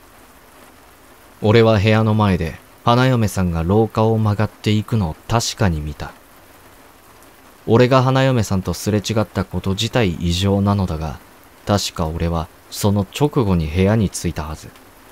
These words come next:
しかし、ふっと見た花嫁さんはすでに廊下の影。時間の進み方がおかしくなっていたのではないか。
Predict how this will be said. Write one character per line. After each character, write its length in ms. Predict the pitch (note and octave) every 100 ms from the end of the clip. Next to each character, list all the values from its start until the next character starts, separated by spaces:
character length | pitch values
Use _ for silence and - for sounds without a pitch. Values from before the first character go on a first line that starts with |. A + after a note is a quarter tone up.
| - - - - - - - - - -
し 140 | -
か 100 | -
し、 200 | G2+ E2+ - - - -
ふ 120 | -
っ 40 | D#3+ - - -
と 100 | A2+
見 140 | G#2+
た 100 | G#2+
花 260 | F2+ G2 G2+
嫁 200 | A2 F#2+
さ 100 | F2+
ん 80 | E2
は 100 | D#2
す 280 | - - C3+
で 100 | D3
に 160 | G2+
廊 220 | D#2 D#2+ G2
下 160 | A2+
の 140 | G#2 F#2+
影。 320 | - G2 F2 - - - - - - - - - - - - - - - - - -
時 180 | F#2+ F2+
間 240 | A#2 A#2+
の 80 | A#2
進 320 | A2+ - -
み 100 | A#2+
方 240 | A#2 A#2 A#2
が 120 | A2
お 100 | F#2
か 180 | E2+ B2
し 120 | -
く 100 | -
な 80 | A#2
っ 20 |
て 220 | - -
い 80 | F#2
た 100 | F#2+
の 120 | G2
で 100 | F2+
は 80 | D#2
な 140 | D2+
い 20 | D2
か。 220 | -